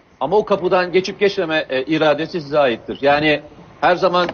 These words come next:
e, büyük konjüktür de-, konjüktürel değişimler, e, tarafı, herkes tarafından doğru okunmayabilir ama bir kez daha söylüyorum.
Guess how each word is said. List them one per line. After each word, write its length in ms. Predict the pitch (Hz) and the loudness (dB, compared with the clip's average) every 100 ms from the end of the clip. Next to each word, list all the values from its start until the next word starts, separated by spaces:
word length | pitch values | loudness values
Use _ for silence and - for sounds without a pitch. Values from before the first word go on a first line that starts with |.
| - | -2
e, 220 | 135 135 | -4 -2
büyük 180 | 180 - | -6 0
konjüktür 600 | 165 165 160 - 185 147 | 0 0 -4 0 -2 2
de-, 220 | 165 - | 0 0
konjüktürel 580 | - 156 170 - 180 170 | 0 0 0 2 4 4
değişimler, 600 | 170 165 180 170 170 151 - - _ _ - | 2 2 -2 2 2 2 -4 -20 _ _ -2
e, 520 | 139 139 139 135 135 131 | 2 4 4 4 2 0
tarafı, 520 | 156 156 156 180 165 - 135 | 0 0 2 4 4 2 -2
herkes 380 | 156 165 190 - | -2 2 0 2
tarafından 320 | 160 170 160 | 0 0 0
doğru 200 | 160 160 | 2 2
okunmayabilir 500 | 160 156 151 139 127 | -2 -2 0 2 4
ama 320 | 139 143 120 - - _ | 4 2 -2 -10 -20 _
bir 80 | 190 | 2
kez 220 | 208 185 | 4 4
daha 180 | 175 151 | 4 2
söylüyorum. 400 | 143 120 117 | 0 0 0